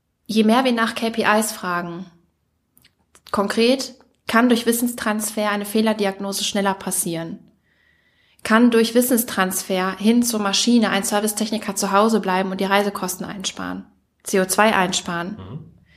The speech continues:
Speaker 1: Kann eine Software wie unsere die Verfügbarkeit des Service erhöhen und um wie viel? Und kann am Ende zum Beispiel mehr Service gemacht werden mit denselben Leuten,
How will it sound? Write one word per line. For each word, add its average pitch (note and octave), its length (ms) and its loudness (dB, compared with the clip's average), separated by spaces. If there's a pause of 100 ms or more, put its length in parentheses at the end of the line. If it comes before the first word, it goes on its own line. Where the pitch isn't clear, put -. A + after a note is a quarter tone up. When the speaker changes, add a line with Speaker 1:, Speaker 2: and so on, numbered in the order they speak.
(400)
Speaker 1:
Kann B3+ 480 2
eine G#3 800 2
Software A3+ 600 0
wie G#3 80 2
unsere A#3 720 2
die G#3 140 -2
Verfügbarkeit G#3 960 0
des - 160 0
Service G3+ 480 0
erhöhen F#3+ 500 2
und F#3 140 -4
um G3 140 0
wie G3 100 0
viel? F#3 460 -2 (920)
Und C4 220 6
kann B3 180 6
am A3 80 4
Ende A#3 240 4
zum A#3 160 0
Beispiel A3 340 2
mehr G#3 540 2
Service G3+ 400 0
gemacht G3 400 0
werden A3+ 220 4
mit A3 140 0
denselben F#3+ 420 -2
Leuten, F#3 720 -2